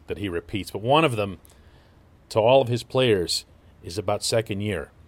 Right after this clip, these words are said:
Second year, second year. This is the year you step up. This is the year. Last year, you had the excuses. You didn't come in here in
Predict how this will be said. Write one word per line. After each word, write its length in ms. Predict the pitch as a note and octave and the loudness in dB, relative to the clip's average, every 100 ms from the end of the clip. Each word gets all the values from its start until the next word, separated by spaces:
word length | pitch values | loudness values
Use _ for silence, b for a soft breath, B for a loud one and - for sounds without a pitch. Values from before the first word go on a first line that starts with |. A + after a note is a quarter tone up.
| - - | -20 -14
Second 480 | - A#2 A#2 A2+ | -4 -2 -2 -2
year, 320 | A2+ G#2+ E2 - | 0 -2 -4 -8
second 420 | - A#2+ A#2 A#2 | -2 -2 0 0
year. 240 | A#2 G2 D#2+ | 2 2 0
This 180 | A#2 | -2
is 140 | B2+ A2+ | -2 0
the 100 | B2 | 2
year 400 | B2+ C#3 G2+ - b - | 4 6 4 0 b -12
you 80 | F2+ | -6
step 360 | - A2 G#2 | -2 0 4
up. 240 | B2 - - | 4 4 -4
This 200 | F2+ A2+ | -8 -6
is 120 | G2+ | -4
the 100 | B2 | -4
year. 280 | C#3 C3 E2 | 2 2 2
Last 460 | G2+ C#3 - - | 4 4 4 -2
year, 260 | F3 F3+ E3 b b b b b b - _ - | 0 0 0 b b b b b b -20 _ -8
you 240 | A2+ C3+ | -2 4
had 320 | C3 D3 D3 C3 | 8 10 10 6
the 100 | A#2+ | -2
excuses. 880 | - - F3+ G#3 - G3 F#3+ B2 | -2 -4 0 0 2 2 2 0
You 100 | A2 | 2
didn't 220 | C#3+ D#3 | 2 0
come 240 | B2 D#3 D#3+ | 0 2 2
in 180 | D#3+ C#3 | 0 0
here 480 | D#3 D#3+ D#3 D3+ b b b - | 0 4 4 4 b b b -6
in 380 | C3 B2 A#2 | 0 2 0